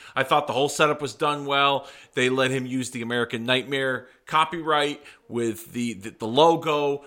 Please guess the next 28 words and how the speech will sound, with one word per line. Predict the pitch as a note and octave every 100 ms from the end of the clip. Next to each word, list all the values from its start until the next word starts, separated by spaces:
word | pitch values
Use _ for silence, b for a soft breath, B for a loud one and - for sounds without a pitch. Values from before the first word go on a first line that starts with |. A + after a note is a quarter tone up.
| B -
the |
music, | G#2+ C3 F3 E3+ E3+ D3+ D3 - -
everything. | C#3+ D3+ E3+ E3 D#3+ D3
They |
let | B2+ B2
him | B2+ A#2
just | A#2 G2 -
be | F3 F#3
him, | E3 E3+ E3
and | C3+
hopefully | C3+ D3+ E3+
they | D#3 C3
continue | B2 G#2 F3+ F#3+
to | F3+
let | E3+ D#3+
him | D#3+ D3+
be | E3 D#3
him. | D3 D3 C#3
And |
I | A#2+
think | A#2 C3+ A#2+
that's, | B2 -
I | G2
think | A#2+ C#3+ -
that's | B2+ -
really | C3 B2+
cool. | A#2+ C3+ B2+ B2 B B B B
Um, | G2 G2+ G2